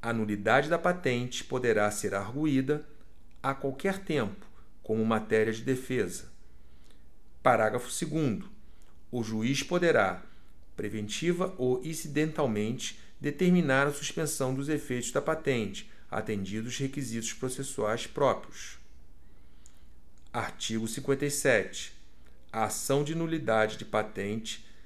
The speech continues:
será ajuizada no fórum da Justiça Federal e o I N P I, quando não for autor, intervirá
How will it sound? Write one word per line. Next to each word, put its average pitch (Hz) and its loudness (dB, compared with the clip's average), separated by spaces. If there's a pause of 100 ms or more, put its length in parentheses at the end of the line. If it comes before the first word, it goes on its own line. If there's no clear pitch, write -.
será 120 6
ajuizada 104 2
no 117 0
fórum 101 0
da 117 4
Justiça - -6
Federal 139 4 (560)
e 120 0
o 113 4
I 107 0
N 104 0
P 104 0
I, 120 0 (200)
quando 113 2
não 175 4
for 110 4
autor, 131 2 (320)
intervirá 120 4